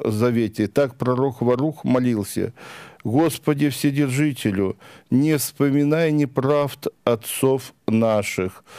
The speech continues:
А Иуда Маковецкий, нашедший в одежде погибших воинов, э, то, что было запрещено им, э, некие языческие, м, амулеты, также молился, сотворил за них молитву и принёс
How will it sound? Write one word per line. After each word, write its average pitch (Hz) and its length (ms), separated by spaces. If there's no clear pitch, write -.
А 123 160
Иуда 143 320
Маковецкий, 127 720
нашедший 127 520
в 120 40
одежде 123 460
погибших 127 680
воинов, 127 680
э, 117 220
то, 160 180
что 127 220
было 123 220
запрещено 127 800
им, 120 320
э, 113 200
некие 120 480
языческие, 120 1040
м, 120 280
амулеты, 117 880
также 135 440
молился, 120 680
сотворил 143 840
за 131 160
них 127 160
молитву 135 560
и 143 220
принёс 139 680